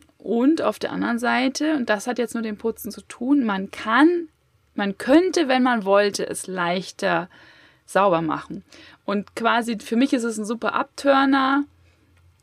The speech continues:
mir vorzustellen, wenn ich irgendwo nette Deko sehe oder so, oder irgendwie, ach, das könnte man ja oben noch draufstellen, ähm, dass das dann einfach nur ein Staubfänger ist. Also da,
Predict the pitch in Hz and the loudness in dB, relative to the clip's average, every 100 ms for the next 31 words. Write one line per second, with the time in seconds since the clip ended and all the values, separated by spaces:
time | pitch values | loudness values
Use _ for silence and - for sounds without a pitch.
0 | _ _ 277 226 - 247 247 240 - 233 | _ _ 2 2 2 2 2 -6 -4 -4
1 | 233 226 220 214 - 208 214 202 202 196 | -2 -2 -4 -4 -4 -6 -4 -6 -8 -8
2 | 190 220 240 - 233 220 220 220 214 214 | -6 -4 -4 -4 -6 -4 -4 -2 -2 0
3 | 208 214 208 208 202 208 190 - - 208 | -2 -2 -4 -6 -6 -6 -4 -6 -6 -8
4 | 190 196 202 - 180 - 214 - 196 196 | -6 -6 -6 -8 -12 -12 -10 -6 -4 -4
5 | 185 196 190 - - 202 - 214 - - | -6 -6 -8 -6 -8 -6 -6 -8 -8 -20
6 | - - - _ 202 190 196 196 208 _ | -20 -20 -20 _ -6 -4 -4 -6 -14 _
7 | _ _ 220 185 202 196 202 - 214 226 | _ _ -8 -2 -2 -2 -4 -4 -2 0
8 | 226 233 - 233 233 - 175 147 - - | 0 -4 0 0 0 -2 -8 -8 -10 -8
9 | - 196 208 214 247 - | -8 -8 -2 2 2 0